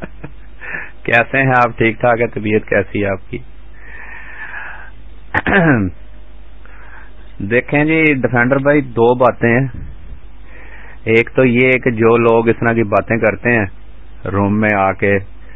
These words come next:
وہ اپنے نظریے میں ٹھیک بھی ہو سکتے ہیں اور وہ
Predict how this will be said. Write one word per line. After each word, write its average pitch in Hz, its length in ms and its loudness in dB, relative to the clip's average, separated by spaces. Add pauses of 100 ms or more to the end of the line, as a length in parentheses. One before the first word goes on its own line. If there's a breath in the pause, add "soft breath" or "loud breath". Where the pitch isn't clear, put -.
(880 soft breath)
وہ 104 320 4 (1600)
اپنے 127 460 4
نظریے 127 480 4
میں 131 140 2
ٹھیک 117 380 0
بھی 151 180 4
ہو 131 180 6
سکتے 120 340 2
ہیں 123 260 6
اور 113 320 4
وہ 113 420 4